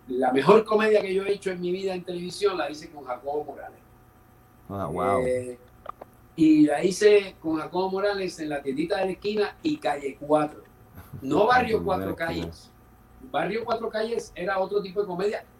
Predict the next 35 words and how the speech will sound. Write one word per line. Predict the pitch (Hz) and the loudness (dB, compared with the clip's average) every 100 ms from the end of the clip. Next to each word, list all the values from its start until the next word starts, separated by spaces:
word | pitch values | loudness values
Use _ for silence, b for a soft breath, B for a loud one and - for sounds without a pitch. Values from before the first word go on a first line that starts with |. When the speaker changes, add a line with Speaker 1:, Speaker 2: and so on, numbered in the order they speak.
| - | -6
Speaker 1:
que | 180 170 | -2 0
era | 233 | 2
buena, | 277 208 277 - - - | 2 0 -2 -8 -16 -14
una | 165 | -12
comedia | 190 202 214 | -2 0 2
más | 214 | 0
liviana, | 214 202 185 190 - - - - - - | -2 -2 -2 -2 -6 -12 -20 -20 -20 -14
pero | - 143 139 139 | -4 0 2 2
buena | 135 208 285 302 | 4 4 4 -2
comedia, | 359 190 254 202 151 | -2 -2 -2 -4 -6
de | 127 | -6
verdad, | 120 113 120 - - 175 - - 190 - | -8 -4 -2 0 2 0 -6 -12 -12 -10
la | - | -12
mejor | - - - - | -10 -2 -2 0
comedia | 196 214 202 | -2 0 0
que | 196 | -2
yo | |
he | 196 | -2
hecho | 190 | -4
en | 190 165 | -6 -4
mi | 208 | -4
vida, | - - - - | -4 -10 -18 -12
la | - - | -4 -2
hice | - - | 0 -2
en | 110 | -2
Speaker 2:
Ujú. | 113 123 135 | -4 -4 -4
Speaker 1:
Calle | - - - - - - 440 | -2 -2 -6 -20 -12 -2 2
cuatro, | 403 - - 440 415 - - - - - - - - - | 6 6 4 -2 -8 -12 -20 -20 -20 -20 -20 -20 -20 -14
que | - - | -10 -8
habíamos | - 208 190 208 - | -4 -2 2 0 0
un | 151 - | -4 2
grupo | 160 170 - 214 208 - - - | 4 2 0 -2 -2 -2 -12 -10
excelente, | - - - 131 202 214 - 135 | -10 -4 -4 2 2 0 -4 -10
ahí | 131 135 | -6 -4
estaba | 151 147 151 143 - | -4 -4 -4 -6 -8